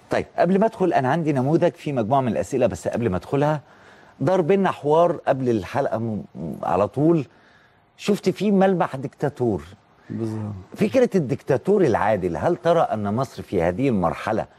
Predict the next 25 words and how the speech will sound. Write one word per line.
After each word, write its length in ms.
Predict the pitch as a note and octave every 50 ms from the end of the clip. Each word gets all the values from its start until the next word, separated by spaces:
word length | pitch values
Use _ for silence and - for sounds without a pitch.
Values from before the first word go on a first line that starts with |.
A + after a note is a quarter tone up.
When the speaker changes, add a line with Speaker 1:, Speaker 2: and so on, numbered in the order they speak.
| _ _ -
Speaker 1:
محتاجة 400 | F#2 - - - C#3 C3+ A#2 A2+
ديكتاتور 580 | F#2+ - - - - G#2 F2 - A#2+ A#2+ G2+
عادل؟ 440 | E2+ E2 F#2+ G2 F#2 B2 - - A2
Speaker 2:
لا، 140 | A2+ A#2 A#2
لا، 160 | A#2 A#2 A#2
مطلقًا. 520 | A#2 A2+ A2+ - - C#3 D3 D3 - B2
الديكتاتور 1040 | G2+ F#2+ G2+ - G2+ G#2 A2 A2+ - - - B2+ A#2 A#2 - - F3 F3+ F#3 F3 E3 E3 - _ _ _ - - - - _ _ _ -
لابد 460 | C3 B2+ B2+ B2+ C#3 F3 E3 D3+ C#3+
أن 220 | D3+ B2 C3 C#3 C#3 C3+ C3 C3 C3 C3 C3
نعتبر 600 | C3+ C3 B2 A#2+ A#2+ - - E3+ F3 E3 E3+ E3
أن 260 | D#3 C#3 A#2+ B2+ C#3
احنا 420 | E3 D#3+ - E3 D#3 D3+ D3+ D3
في 240 | C3+ - - B2+ A#2+
حالة 420 | A#2 - - D#3+ D#3+ D#3 D3 C#3 - -
عداء 500 | A#2+ G#2+ A#2 A#2+ B2 D3 E3 F3+ F#3 C3
مع 240 | C3+ C3+ C#3 B2+ B2
هذه 360 | B2 B2+ D3+ E3 D3 C#3+ C#3
الفكرة 440 | C3+ B2 - - E3+ E3 - C#3 C3+
كأساس. 640 | A2+ - - - - - - - D#2 - - - - _ - -
Speaker 1:
نعم. 140 | F2+ E2+ - - - - - -
Speaker 2:
لأن 260 | - B2 C3+ D3 D#3
الديكتاتور 640 | D3 C3+ B2 C3 - - D3 B2+ A#2 - F3 F3 E3+
العادل 640 | D3+ C#3+ B2 C3 D3 D3+ C#3+ C3 C3 C3+ C#3 D3+ D#3+ - _ - - _ -
هو 160 | - D3 D3 C#3
الذي 480 | C3+ C3+ D3+ D3+ C#3+ D3+ C#3+ C#3+ C#3+